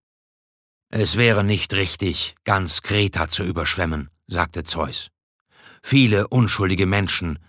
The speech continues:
würden dabei ertrinken.“ „Aber Minos muss bestraft werden“, verlangte Poseidon. „Ja, ja“,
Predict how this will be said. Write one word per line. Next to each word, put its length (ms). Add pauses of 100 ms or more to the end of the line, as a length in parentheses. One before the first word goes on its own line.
(140)
würden 300
dabei 360
ertrinken.“ 560 (1160)
„Aber 260
Minos 420
muss 220
bestraft 580
werden“, 380 (200)
verlangte 440
Poseidon. 680 (880)
„Ja, 240
ja“, 520